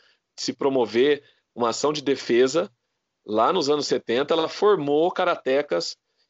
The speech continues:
e, e lutadores de karatê, atletas de karatê, pra combater no estádio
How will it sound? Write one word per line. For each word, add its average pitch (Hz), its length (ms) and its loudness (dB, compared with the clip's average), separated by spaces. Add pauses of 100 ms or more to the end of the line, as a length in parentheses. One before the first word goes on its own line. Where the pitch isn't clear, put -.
(100)
e, 123 100 -6
e 139 420 2
lutadores 156 640 2
de 147 80 -2
karatê, 127 600 -2
atletas 120 560 -2
de 127 80 -4
karatê, 120 520 -2 (540)
pra 135 140 0
combater 202 540 0
no 208 60 -2
estádio 165 680 -2